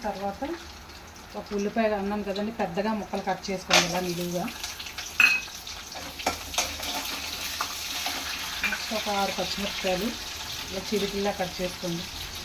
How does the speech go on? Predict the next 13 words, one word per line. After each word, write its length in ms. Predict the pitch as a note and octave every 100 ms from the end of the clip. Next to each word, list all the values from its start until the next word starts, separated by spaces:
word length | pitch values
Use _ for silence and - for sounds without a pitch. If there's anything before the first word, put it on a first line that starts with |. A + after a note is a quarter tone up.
| -
అసలు 180 | - G#3+
యాక్చువల్గా 500 | G3+ G3+ - A3+ G#3+
అండి, 260 | G#3 G#3 D4 D#4+ F#3 E3+ - - - G#3+
ఇది 120 | G#3 G#3
మా 120 | G3+ G3+
ఊర్లో 260 | G#3 A3 A3+ D4
అంటే 160 | A#3+ C4 A3+
నా 60 | G3 -
చిన్నప్పుడే 480 | G3+ G#3+ A#3 A#3 A3+
కాదు 180 | G3+ G#3 G3+
ఇప్పటికీ 320 | G3+ G3+ A3+ G#3+
కూడా 160 | G#3 G3+ F#3+ D4 F4 - - - - -
ఉలవలంటే 580 | G3 G#3 A#3 A3 A3 A#3+